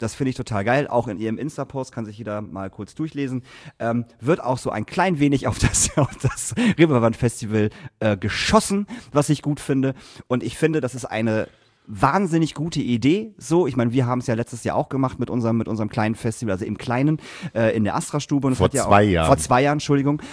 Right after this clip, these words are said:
Speaker 1: Und es hat ja funktioniert. Und ich finde es super großartig, dass das in Hamburg passiert. Und, ähm, ich möchte, dass da alle hingehen. So, also ich werde da auf jeden Fall hingehen, definitiv, wenn ich dann nicht woanders bin. Aber ich glaube, ich bin zu Hause in Hamburg.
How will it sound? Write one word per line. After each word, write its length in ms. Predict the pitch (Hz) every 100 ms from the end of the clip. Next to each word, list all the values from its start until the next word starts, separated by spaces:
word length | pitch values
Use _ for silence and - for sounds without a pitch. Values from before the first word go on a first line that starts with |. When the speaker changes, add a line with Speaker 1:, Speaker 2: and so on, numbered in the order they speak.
| -
Speaker 1:
Und 60 | 120
es 120 | 123
hat 120 | 139
ja 60 | 143
funktioniert. 480 | - 131 - 123 110
Und 80 | 113
ich 80 |
finde 240 | - 135 127
es 160 | 127
super 580 | 117 117 160 208 185 165
großartig, 640 | 127 135 139 - 113 120
dass 160 | - 107
das 160 | 117 110
in 120 | 104
Hamburg 280 | 110 107 -
passiert. 420 | 92 - 180 - - - - -
Und, 480 | - 123 120 117 -
ähm, 340 | 117 110 113 117 _ _ _ _ _ - -
ich 180 | 123 123
möchte, 200 | 117 -
dass 140 | 117
da 80 | -
alle 160 | 107 104
hingehen. 380 | 120 101 87 -
So, 220 | 92 101 -
also 180 | 117
ich 140 | 160 147
werde 160 | -
da 20 | 113
auf 100 | 110
jeden 140 | 117
Fall 200 | - 151
hingehen, 300 | 170 170 180
definitiv, 480 | 135 120 117 - 165
wenn 140 | 120 120
ich 140 | 110
dann 140 | 107
nicht 200 | 110 107
woanders 360 | 101 101 135 143
bin. 140 | 143
Aber 100 | -
ich 100 | -
glaube, 280 | - 104 107
ich 120 | 101
bin 200 | - 101 98 _
zu 200 | - 101
Hause 300 | 95 117 170 -
in 160 | 98
Hamburg. 320 | 95 104 156